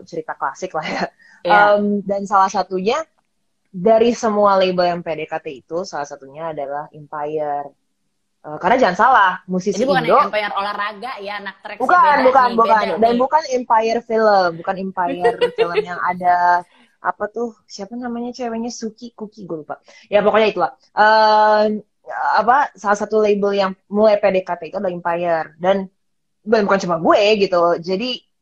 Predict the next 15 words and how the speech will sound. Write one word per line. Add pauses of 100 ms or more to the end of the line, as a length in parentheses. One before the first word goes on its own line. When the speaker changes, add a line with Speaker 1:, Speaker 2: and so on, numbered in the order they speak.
(160)
Speaker 1:
musisi
Indo
tuh
sebenarnya
banyak
banget
yang
ngelirik
dari
luar
karena (160)
talent-talent
kita
bagus-bagus
banget.